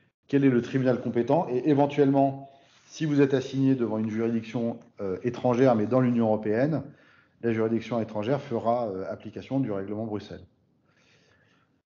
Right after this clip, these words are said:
Voilà. Et si jamais, euh, si jamais, euh, on n'a pas, on est hors Europe,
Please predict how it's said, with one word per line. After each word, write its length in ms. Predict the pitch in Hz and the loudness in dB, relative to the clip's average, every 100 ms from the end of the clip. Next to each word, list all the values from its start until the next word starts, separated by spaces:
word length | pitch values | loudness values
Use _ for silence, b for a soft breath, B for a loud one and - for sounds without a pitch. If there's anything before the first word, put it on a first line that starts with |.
| _ | _
Voilà. 240 | 104 92 - | -2 0 0
Et 80 | |
si 280 | 107 - 147 | -4 -2 2
jamais, 400 | 135 135 135 139 | 6 8 8 6
euh, 760 | 120 107 101 98 98 95 92 87 | 6 4 0 -2 -4 -4 -6 -8
si 200 | 90 123 | -8 -2
jamais, 360 | 120 127 131 123 | 0 2 2 2
euh, 340 | 107 98 95 | 0 0 -4
on 80 | 95 | -4
n'a 120 | 104 | -4
pas, 340 | 98 123 120 110 | -2 2 2 2
on 140 | 101 | -2
est 60 | 107 | 0
hors 280 | 117 107 | 0 0
Europe, 320 | 90 127 135 | 2 0 -2